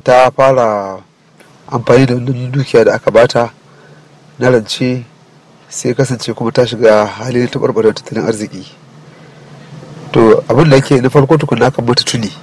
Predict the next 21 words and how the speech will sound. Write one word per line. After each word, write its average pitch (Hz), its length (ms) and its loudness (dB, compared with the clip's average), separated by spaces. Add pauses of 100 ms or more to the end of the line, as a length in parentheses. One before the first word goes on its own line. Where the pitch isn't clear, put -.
(340)
shine 117 640 2
su - 200 -2
babban 123 280 -2
bankin 123 420 0 (280)
duniya 127 520 6 (680)
ko - 180 2
I 120 160 6
M 131 60 -2
F 127 260 0
sukan 117 280 -2
kira 135 460 2 (520)
ƙasar 139 260 -2
nan, 120 120 0
su 123 140 -8
nusar 120 280 0
da 87 80 -6
ita, 143 340 0 (680)
su - 160 -16
ce - 160 0
mata 110 640 0
a-, - 140 -4